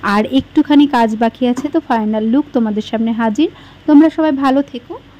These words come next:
ভালোবাসায় থেকো। তোমাদের যদি এরকম look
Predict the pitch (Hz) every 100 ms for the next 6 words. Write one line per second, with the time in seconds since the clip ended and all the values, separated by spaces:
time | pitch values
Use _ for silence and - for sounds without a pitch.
0 | - - 214 214 220 202 208 226 220 233
1 | 220 277 262 214 214 202 220 214 202 196
2 | 226 220 220